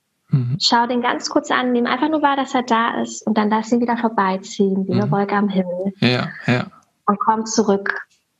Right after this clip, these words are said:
Speaker 2: ähm, mit der Konzentration auf deine Atmung.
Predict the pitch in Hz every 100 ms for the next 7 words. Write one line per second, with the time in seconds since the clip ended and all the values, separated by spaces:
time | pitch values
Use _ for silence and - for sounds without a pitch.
0 | - 196 185 180 180 196 - - 208 214
1 | 208 202 208 208 196 - 185 190 190 202
2 | 208 196 202 262 180 180